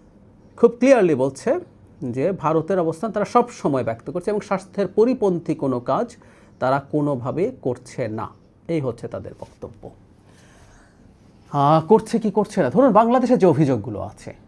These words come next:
আহ, দুজন দণ্ডপ্রাপ্ত আসামি আছে, ফ্যাক্ট। তারা তাদের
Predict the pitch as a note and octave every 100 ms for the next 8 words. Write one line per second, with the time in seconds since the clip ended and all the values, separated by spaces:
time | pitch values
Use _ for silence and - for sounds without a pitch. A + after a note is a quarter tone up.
0 | _ - - - - - D3+ F3 F3+ E3
1 | D#3 C#3+ C#3 D#3 D#3+ E3+ E3 - D#3 D3+
2 | E3+ D3+ D3 - - - D3+ - D#3 F#3
3 | - _ _ - C#3 F3+ - - _ -
4 | - _ _ - _ - B2 B2 A#2+ B2
5 | B2 B2+